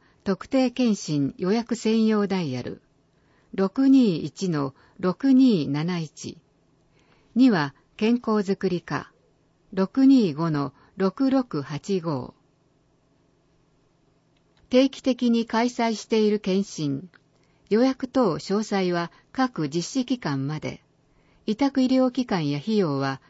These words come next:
検診ガイドをご参照ください。市内委託医療機関で実施の検診。アイディー三六七八。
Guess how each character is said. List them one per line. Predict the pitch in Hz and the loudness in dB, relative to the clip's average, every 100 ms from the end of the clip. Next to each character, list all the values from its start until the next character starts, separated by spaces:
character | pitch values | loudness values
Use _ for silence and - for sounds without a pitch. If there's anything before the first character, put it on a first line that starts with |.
| _ | _
検 | 240 269 | 2 2
診 | - 262 247 | 2 2 4
ガ | 254 | 2
イ | 214 | 0
ド | 147 139 | -2 -2
を | |
ご | 135 156 | -4 -6
参 | 220 220 | -2 -2
照 | 202 196 | -2 -4
く | 180 | -4
だ | 160 160 | -8 -10
さ | 160 | -8
い。 | 135 - _ _ _ _ _ _ _ _ _ _ _ _ _ _ _ - | -10 -12 _ _ _ _ _ _ _ _ _ _ _ _ _ _ _ -8
市 | - 277 | 2 4
内 | 233 156 - | 4 0 -4
委 | 185 | -2
託 | 262 240 240 | -2 -2 0
医 | |
療 | 240 240 233 | 2 2 2
機 | 233 | -2
関 | 185 151 | -2 -2
で | 139 139 | -2 -4
実 | 151 - 233 | -6 -4 0
施 | |
の | 214 | 0
検 | 196 170 175 | 0 -4 -6
診。 | - 147 131 127 - _ _ _ _ _ _ - | -6 -6 -6 -6 -16 _ _ _ _ _ _ -6
ア | 226 | 0
イ | 247 | 0
デ | 240 | 2
ィ | 202 139 | 0 0
ー | - _ _ _ | -6 _ _ _
三 | - 254 262 254 | -2 2 4 4
六 | 262 247 151 139 | 0 -2 -4 -4
七 | 160 180 214 | -2 -2 -2
八。 | 175 170 - 143 | -4 -10 -12 -16